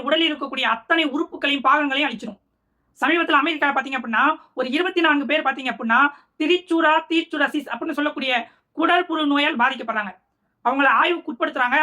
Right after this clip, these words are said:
அதில் இருபத்தி ரெண்டு பேருக்கு பாத்தீங்க அப்படின்னா இந்த தீச்சூரா தீச்சுரசிஸ் அப்படின்னு சொல்லக்கூடிய குடற்புழு உண்டாகுது. எப்படி உண்டாகுதுன்னு ஆய்வு செய்யும் பொழுது அவர்கள் இருபத்தி ரெண்டு பேரும் பன்றியினுடைய இறைச்சியை உட்கொள்வதனால் உடம்புல ரத்தத்தினுடைய அணுக்கள் அதிகமாகி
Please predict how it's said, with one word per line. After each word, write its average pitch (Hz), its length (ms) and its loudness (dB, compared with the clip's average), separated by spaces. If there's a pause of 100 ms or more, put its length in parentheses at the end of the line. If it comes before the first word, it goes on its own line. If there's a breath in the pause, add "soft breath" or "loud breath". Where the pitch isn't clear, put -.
(120)
அதில் 269 260 -4
இருபத்தி 330 320 -4
ரெண்டு 285 160 -2
பேருக்கு 285 240 -4
பாத்தீங்க 254 240 -6
அப்படின்னா 226 260 -2 (540 soft breath)
இந்த 247 120 -2 (120)
தீச்சூரா 330 480 2 (140)
தீச்சுரசிஸ் 294 520 -2
அப்படின்னு 262 240 -6
சொல்லக்கூடிய 247 340 -6 (100)
குடற்புழு 311 400 -2
உண்டாகுது. 240 300 0 (540 soft breath)
எப்படி 370 280 2
உண்டாகுதுன்னு 302 480 2
ஆய்வு 294 200 0
செய்யும் 254 180 -6
பொழுது 247 200 -4 (320 loud breath)
அவர்கள் 277 360 0
இருபத்தி 330 380 -2
ரெண்டு 277 200 -2
பேரும் 285 240 0 (100)
பன்றியினுடைய 302 640 0 (100)
இறைச்சியை 285 340 -4 (100)
உட்கொள்வதனால் 254 640 0 (720)
உடம்புல 277 340 2
ரத்தத்தினுடைய 285 540 -2 (340)
அணுக்கள் 285 360 0
அதிகமாகி 262 420 0